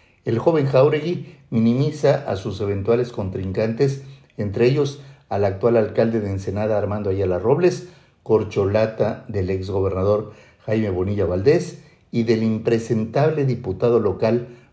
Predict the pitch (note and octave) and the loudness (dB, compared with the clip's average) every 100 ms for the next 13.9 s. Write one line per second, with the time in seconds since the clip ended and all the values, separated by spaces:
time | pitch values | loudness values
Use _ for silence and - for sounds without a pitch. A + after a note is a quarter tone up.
0 | _ A2 G2+ G2 F#2+ A2 A2 F#2+ G2 G2 | _ -2 -2 -4 0 2 2 0 0 0
1 | - G2+ F#2 - - - F#2+ F#2 F#2+ F#2 | -2 -6 -6 -14 -20 -6 -4 -2 -2 -4
2 | - - _ _ _ _ _ _ _ _ | -6 -12 _ _ _ _ _ _ _ _
3 | _ A2+ G#2 - C3+ C3 C3+ A#2 A2 G2 | _ -4 -2 2 2 4 4 2 0 2
4 | A2+ A2 F2+ - C#3+ - - - _ _ | 2 2 0 2 2 2 -8 -20 _ _
5 | - G#2 G#2 G2+ C3 B2+ A2 G2+ A2+ A#2+ | -8 0 0 4 4 4 2 2 2 0
6 | A#2+ A2+ G2 G#2+ - G2 F#2+ G#2+ A#2+ G#2 | 0 0 0 -2 -2 -2 0 -2 -2 -2
7 | G2 G#2 F#2+ G#2 G#2 C3 B2+ D#3+ F3+ - | -4 -6 -4 -6 -4 -2 0 0 -2 -6
8 | - - _ A2+ G#2+ G2 C#3+ E3+ - G#2 | -18 -20 _ -4 -4 -2 2 2 0 -2
9 | G#2+ C3+ - C#3+ C3+ - - _ _ - | 2 2 0 -4 -4 -8 -20 _ _ -2
10 | G#2+ G#2 G#2 - A2+ G2 F#2+ A#2+ B2 A#2+ | 0 0 -2 -4 -4 -4 0 0 2 0
11 | G2+ F#2 G2+ A2+ A2+ G#2 F#2+ E2+ F2+ G2 | 0 -2 -2 -4 -4 -4 -4 -4 -4 -4
12 | F#2+ F2+ - - _ _ _ _ _ _ | -4 -6 -10 -20 _ _ _ _ _ _
13 | - A#2 A2+ G2 G2 B2 C3+ C#3 - | -4 -2 0 -2 4 4 4 0 -4